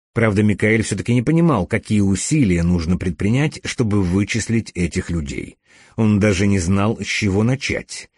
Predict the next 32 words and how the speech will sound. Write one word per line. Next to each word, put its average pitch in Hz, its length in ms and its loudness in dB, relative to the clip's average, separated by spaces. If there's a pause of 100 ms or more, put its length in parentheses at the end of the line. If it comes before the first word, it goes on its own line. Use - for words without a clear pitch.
(300)
О 170 120 0
структуре 208 680 2
сэпа 220 580 0
у 170 120 0
него 160 320 4
имелись 151 460 2
лишь 139 340 0
самые 160 540 0
приблизительные 101 800 2
представления. 73 800 -6 (1120)
В - 140 -16
понедельник 147 720 4
Микаэль 107 440 2
уже 101 200 2
приступил 107 580 0
к 98 60 0
сбору 90 400 0
материала. 82 680 -2 (480)
Он 196 180 2
послал 180 540 4
Хенри 131 380 0
Кортеса 135 760 0
по 98 260 2
букинистическим 101 920 -2
магазинам 104 800 2
с 120 80 0
заданием 160 640 2
покупать 156 500 0
все - 300 0
книги, 151 500 2
хоть - 380 -6
как-то 139 540 -2